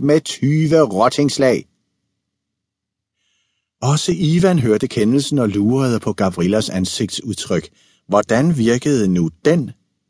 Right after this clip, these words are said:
på hans fjende? Gavrila lyttede til dommen, blev askegrå i huden, gjorde bræt omkring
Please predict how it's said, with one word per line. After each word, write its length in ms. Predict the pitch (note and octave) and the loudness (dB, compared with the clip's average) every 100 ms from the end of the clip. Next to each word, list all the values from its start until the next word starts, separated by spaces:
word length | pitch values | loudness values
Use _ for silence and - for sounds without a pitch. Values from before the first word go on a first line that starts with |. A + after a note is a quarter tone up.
| _ _ | _ _
på 120 | F#3+ | 0
hans 320 | C#3+ G#2+ E2+ | 2 0 -2
fjende? 420 | - G2 F2+ F2 F#2 _ _ _ _ _ _ _ _ _ _ _ _ | -4 -2 0 0 -2 _ _ _ _ _ _ _ _ _ _ _ _
Gavrila 420 | - G#2+ A2 B2 C3 | 0 2 4 4 4
lyttede 320 | A2+ B2 B2 | 2 2 2
til 180 | A2+ G2+ | 0 0
dommen, 380 | A#2 B2+ D3+ - _ - | 0 0 -2 -2 _ -6
blev 140 | A2+ - G#2 | -4 -4 -4
askegrå 640 | A2+ - - B2+ G#2 A2+ | -4 -4 -6 -2 0 0
i 60 | B2+ | 0
huden, 420 | G#2 C3+ D3 C#3+ - _ | 0 0 0 -2 -4 _
gjorde 280 | C3 B2 A2 | 2 4 4
bræt 280 | - F#2+ B2+ | 0 -4 -2
omkring 520 | C#3+ A2+ - D3+ | -2 -2 -2 -2